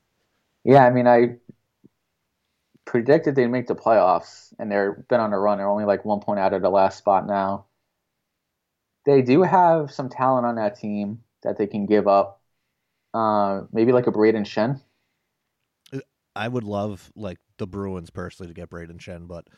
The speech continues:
Speaker 2: yeah, I, I think if you're gonna get something back, why not?
Speaker 1: And then you have Tarasenko on a team that can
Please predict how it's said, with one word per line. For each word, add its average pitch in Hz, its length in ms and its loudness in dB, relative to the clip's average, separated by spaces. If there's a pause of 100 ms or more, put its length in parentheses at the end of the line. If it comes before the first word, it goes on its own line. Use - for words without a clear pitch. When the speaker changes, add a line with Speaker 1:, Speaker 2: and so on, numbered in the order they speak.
(400)
Speaker 2:
yeah, 120 300 -8 (120)
I, 107 200 -12
I 107 160 -8
think 120 420 -16 (600)
if 123 160 -8
you're 120 100 -10
gonna 120 160 -8
get 123 180 -10
something 117 300 -14
back, 98 260 -12
why 98 160 -10
not? 110 300 -14 (760)
Speaker 1:
And 120 100 0
then 127 100 2
you 131 60 2
have 131 120 2
Tarasenko 123 560 -2
on 117 180 0
a 101 60 -4
team 104 260 -8
that 101 160 0
can 101 200 -8